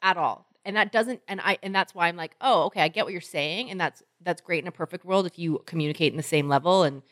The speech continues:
in the same way." But it, I think a lot of couples do not.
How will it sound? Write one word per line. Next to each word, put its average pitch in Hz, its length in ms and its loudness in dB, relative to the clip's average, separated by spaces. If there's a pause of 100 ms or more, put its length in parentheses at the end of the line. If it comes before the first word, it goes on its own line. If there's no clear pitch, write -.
(160)
in 160 100 -8
the 156 80 -2
same 143 300 -2
way." 151 300 2 (460)
But 247 140 -2
it, - 220 0
I 226 100 0
think 302 200 -8
a 294 60 -6
lot 160 440 4
of 165 80 -6
couples 160 400 -4
do 147 160 -6
not. - 400 -8